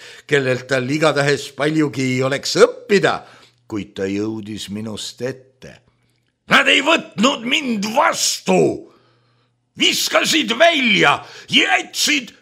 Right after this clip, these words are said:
Ma jahmusin. Ah, siis nii olid lood. Adolf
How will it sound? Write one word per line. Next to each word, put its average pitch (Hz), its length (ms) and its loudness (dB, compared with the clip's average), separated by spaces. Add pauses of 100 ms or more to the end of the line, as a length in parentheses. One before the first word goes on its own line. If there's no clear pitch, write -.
(500)
Ma 85 380 -14
jahmusin. - 1200 -18 (1500)
Ah, - 260 -18
siis - 720 -16 (100)
nii 85 680 -14
olid 71 540 -20
lood. - 720 -20 (2250)
Adolf 135 840 -12